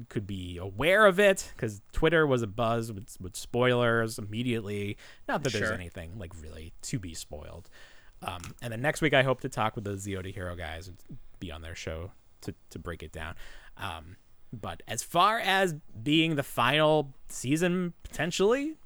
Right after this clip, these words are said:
Speaker 1: ever, of Power Rangers, um, I think it was good. I think it's, it, it,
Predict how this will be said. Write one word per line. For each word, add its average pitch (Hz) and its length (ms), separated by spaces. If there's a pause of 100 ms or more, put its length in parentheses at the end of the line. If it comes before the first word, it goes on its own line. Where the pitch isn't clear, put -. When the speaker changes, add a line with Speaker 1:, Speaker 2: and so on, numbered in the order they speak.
Speaker 1:
ever, 240 400
of 123 120
Power 135 240
Rangers, 202 440 (520)
um, 90 500 (240)
I 107 80
think 123 180
it 185 60
was 196 120
good. 254 240 (180)
I 107 120
think 135 280
it's, 123 400 (100)
it, 123 160 (160)
it, 131 140